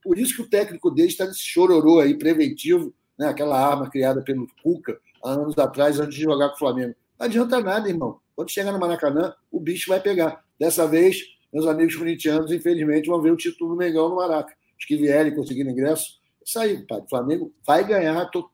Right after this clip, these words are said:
convicto disso, porque mostrou hoje uma superioridade, não apenas futebolística, mas principalmente moral, muito grande sobre o Corinthians. O Corinthians tá se reconstruindo, parabéns, grande clube,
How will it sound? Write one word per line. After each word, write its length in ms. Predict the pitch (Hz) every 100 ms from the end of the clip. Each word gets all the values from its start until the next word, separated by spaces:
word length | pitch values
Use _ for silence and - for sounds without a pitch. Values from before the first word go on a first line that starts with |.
| -
convicto 560 | 254 214 220 233 226
disso, 320 | 147 185 196 - _ _ -
porque 300 | 254 - 254
mostrou 420 | 262 - 202 196
hoje 380 | 202 202 156 - -
uma 140 | 190
superioridade, 1040 | 175 214 214 202 208 190 165 170 165 120 - _ _
não 240 | 160 214 233
apenas 540 | - - 202 214 214
futebolística, 880 | - 156 202 202 180 156 160 - 117 _ _
mas 100 | -
principalmente 560 | - - 190 175 175 190
moral, 640 | 175 165 147 170 175 - _
muito 240 | 208 -
grande 300 | 233 165 185
sobre 200 | 165 151
o 40 | 139
Corinthians. 600 | 127 127 131 120 - - _ _
O 20 |
Corinthians 260 | - 156 190
tá 120 | 214
se 120 | 214
reconstruindo, 680 | 180 190 180 175 147 165 190
parabéns, 480 | - 165 143 165 170
grande 240 | 143 165 143
clube, 460 | 165 185 156 131